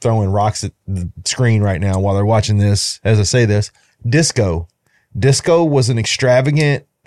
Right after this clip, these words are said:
form of music based on a very Latin beat that matched a very eccentric time in our, in our society where, you know, Studio fifty-four and all those things. And then the eighties came in, and when synth pop blew up and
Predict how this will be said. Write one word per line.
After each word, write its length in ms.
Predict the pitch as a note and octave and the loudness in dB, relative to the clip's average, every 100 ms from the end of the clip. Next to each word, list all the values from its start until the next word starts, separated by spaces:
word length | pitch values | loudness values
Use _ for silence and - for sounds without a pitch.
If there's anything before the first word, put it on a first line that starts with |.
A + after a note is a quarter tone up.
| - | -18
form 400 | - C3 C3 C3 | -8 -2 2 2
of 140 | B2 | 2
music 440 | A#2+ A#2+ G#2 A#2 G2+ | 2 2 2 0 -2
based 340 | A#2 A#2+ A#2 B2 | 0 0 0 0
on 460 | A2 A2 G#2+ A2 - _ _ _ _ _ - | 0 0 0 -2 -6 _ _ _ _ _ -6
a 40 | A2 | -2
very 320 | G2+ A2+ A2+ | 2 2 2
Latin 420 | G#2 A2+ A#2 C3 | 2 0 0 0
beat 320 | A#2+ A#2 A2+ - - | 2 2 0 -4 -10
that 320 | G#2+ A#2 - _ _ _ _ - | -2 -2 -2 _ _ _ _ -6
matched 480 | C3+ B2+ A#2+ - - | -2 0 0 -2 -2
a 60 | |
very 520 | A#2 A#2 A#2 A#2 A#2 A#2+ G#2 | 0 2 2 0 0 -4 -6
eccentric 560 | G#2+ - C3+ A#2+ A2+ - | -6 -2 0 0 0 -6
time 540 | A#2 C3+ B2 F2 G2 F#2+ | -6 -2 -2 -4 -10 -8
in 140 | F2+ | -6
our, 160 | F#2 - | -6 -6
in 140 | G2+ | -6
our 140 | G2+ | -6
society 560 | G2 F#2+ B2+ C#3 F#2+ E2 | -6 -4 -2 -2 -4 -6
where, 380 | E2+ G2+ G2+ F2+ - - _ - | -6 -2 -2 -4 -12 -20 _ -2
you 100 | A2 | 0
know, 120 | G#2 | 0
Studio 440 | - C3+ A#2+ B2+ | 0 0 2 2
fifty-four 800 | A#2 C3+ - A#2 D3 B2+ G2+ F#2 F2+ | 2 0 -2 -2 0 0 0 -2 -2
and 120 | G2 | 0
all 160 | A#2+ | 2
those 240 | A#2+ C#3 - | 2 2 0
things. 380 | G#2 F#2 F2 G2+ | 0 0 0 0
And 100 | A2+ | 0
then 80 | |
the 100 | B2 - | 0 -2
eighties 320 | D#3 C3 A#2 | -4 -2 -4
came 280 | - A2 G2+ | -2 -2 0
in, 240 | G2 F#2+ F#2 | 0 0 -2
and 100 | G2+ | -2
when 120 | G2+ | -2
synth 340 | - E3 C#3+ | -2 -2 -2
pop 220 | - F#2 D2+ | -2 -4 -2
blew 280 | A2 G#2 G2+ | 0 2 2
up 300 | F#2+ F2+ G#2 | 0 -2 -2
and 260 | G2 F#2+ | -2 -4